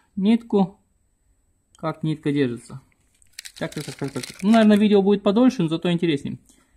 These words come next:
Потому что такие вот я сколько искал видео, таких, таких видео не было. Поэтому набор взял так. Для испытаний.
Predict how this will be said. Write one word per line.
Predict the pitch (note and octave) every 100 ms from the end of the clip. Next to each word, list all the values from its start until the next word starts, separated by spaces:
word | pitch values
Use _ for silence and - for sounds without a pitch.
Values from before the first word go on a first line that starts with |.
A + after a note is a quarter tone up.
| _ _
Потому | - D#3+
что | D#3 E3+ C#3+ _ _ _ _ _ _
такие | F3 G#3 F#3+
вот | F3+
я | F3+
сколько | - F3+
искал | F#3 - A3+ A3+ - _
видео, | D3+ D#3 C#3 B2+ - _ _ _ -
таких, | E3 G3+ G#3 - _ -
таких | D#3+ F#3 F3+
видео | F3+ F3
не | F3+ D#3+
было. | A#2+
Поэтому | A2 D3+ E3 D#3
набор | D3+ E3
взял | C#3+ D3+ C#3
так. | B2 B2 _ _ _ _ _ _ _ _ _ _ _ _ _ _ _
Для | - C#3+
испытаний. | C#3+ - - D3 C3 - -